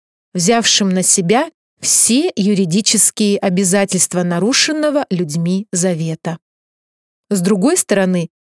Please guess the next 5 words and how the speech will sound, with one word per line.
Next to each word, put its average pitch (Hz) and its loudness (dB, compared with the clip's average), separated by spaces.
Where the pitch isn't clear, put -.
возвышение 220 2
Иисуса 208 0
на 202 2
небесах 190 0
гарантирует, 226 0